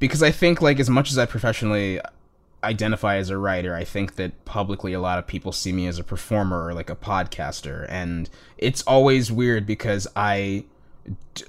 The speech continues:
like, even now, it's just, like, when I communicate with people, I'm like, "Ugh, I would much rather do this over text or something," 'cause I, it's so much easier for me to, like,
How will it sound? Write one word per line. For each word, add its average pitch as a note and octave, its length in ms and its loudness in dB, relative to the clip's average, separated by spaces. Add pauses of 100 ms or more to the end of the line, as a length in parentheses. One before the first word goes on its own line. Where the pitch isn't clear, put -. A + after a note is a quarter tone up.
(140)
like, C#3+ 300 4
even F3 380 8
now, B2+ 400 6
it's G#2+ 160 -2
just, - 160 -2
like, A2 140 2
when B2 100 6
I A#2+ 60 4
communicate A#2+ 420 4
with G2+ 80 -4
people, G#2+ 240 -2
I'm G2+ 100 0
like, G2+ 180 -2
"Ugh, B2+ 300 2
I A#2+ 140 2
would B2 160 0
much C3 400 2
rather A#2+ 280 2
do A2+ 200 0
this A2 240 -2
over G#2 360 -2 (140)
text - 320 -6
or G#2 60 -4
something," G2 340 -4
'cause G2+ 140 -6
I, G#2 180 -2 (300)
it's - 160 -2
so C#3+ 160 6
much C3 420 2 (180)
easier A#2 360 2
for - 100 -4
me G#2+ 220 0
to, G#2+ 120 -4
like, G2 320 -2